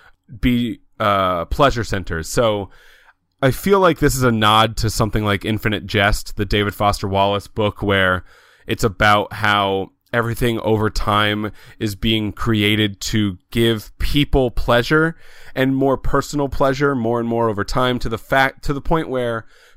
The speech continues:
people will never leave their houses because every piece of pleasure they need will just be right at their fingertips. And then over time, in David Foster, Foster Wallace's world, in Infinite Jest world, his posit is that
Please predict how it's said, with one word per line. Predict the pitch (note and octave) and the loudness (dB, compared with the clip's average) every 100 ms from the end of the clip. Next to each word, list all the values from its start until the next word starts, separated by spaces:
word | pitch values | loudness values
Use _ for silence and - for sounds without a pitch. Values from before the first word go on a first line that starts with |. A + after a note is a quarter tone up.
| - | -2
people | E3+ D3 C3+ | -2 0 0
will | B2 | 0
never | A#2 A2+ A2+ G#2 | 0 0 2 0
leave | F#2+ A2+ A2 | 0 -2 0
their | G#2 | -2
houses | F#2+ A2 G#2+ - E2+ - | 0 2 2 0 -8 -8
because | - - G2 F#2+ - | -8 -4 -2 -4 -4
every | A#2+ A#2 A#2 | -2 -2 -4
piece | - A#2+ A#2 | -4 -4 -4
of | G#2 | -4
pleasure | A#2 G#2+ G#2 | -2 -2 -2
they | G2+ G2 | -4 -4
need | G#2 A2+ G#2 F#2 F#2 - - - | -2 -2 -2 -4 -10 -18 -20 -8
will | A2+ | -6
just | A2 - | -4 -6
be | |
right | G2+ G#2 G2 | -2 0 0
at | G2 | -2
their | F#2+ | -6
fingertips. | - A2 G2+ - G2 E2+ - - - - - | -2 0 0 0 -2 -2 -6 -12 -18 -20 -8
And | G2+ | -4
then | G#2 | -2
over | G#2 G2+ | 0 -2
time, | F#2+ G#2 G2 F#2+ F#2 F2+ - - - | 0 2 2 2 -2 -8 -12 -14 -6
in | G#2 | -2
David | A2+ G2 | -2 0
Foster, | G#2+ G2+ - - | -2 -2 -4 -6
Foster | - G2+ G2+ | -2 -2 0
Wallace's | G#2 G2+ G2 G2 F2+ | 2 2 0 -4 -4
world, | G2 F#2+ F#2+ | 0 0 -2
in | F2+ | -4
Infinite | G2 G2 F2 | -6 -6 -8
Jest | C#2+ B2+ C#3 - | -4 0 0 0
world, | G#2+ G2+ G2 F2+ | -2 0 0 -2
his | G#2+ G2+ F#2+ - - - | -2 -2 -4 -12 -18 -8
posit | - A2 G#2+ G2 E2+ | 0 2 0 -2 -6
is | G2+ G2 - | -6 -8 -4
that | G2 E2+ | -2 -2